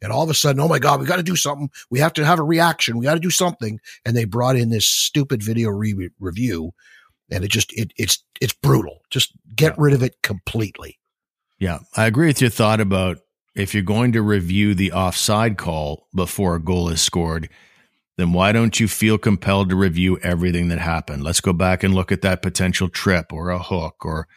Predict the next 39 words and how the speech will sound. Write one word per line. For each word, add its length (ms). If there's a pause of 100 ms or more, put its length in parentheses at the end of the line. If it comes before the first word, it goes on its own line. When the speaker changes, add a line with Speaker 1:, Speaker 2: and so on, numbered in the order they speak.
(300)
Speaker 2:
any 220
number 340
of 100
things 280
that 100
might 240
have 80
happened 360
leading 340
up 160
to 80
the 100
goal. 460 (360)
Why 400
Speaker 1:
Mm-hmm. 120
Speaker 2:
is 100
that 300
the 80
sword 580 (640)
that 120
you 100
need 240
to 80
die 360
on? 340 (240)
Why, 300
why 240
is 140
that 260
the 60
one 260
that's 380
just, 280 (280)
'cause, 100 (180)
'cause 220 (300)
you, 100
you 200
really 400
don't, 280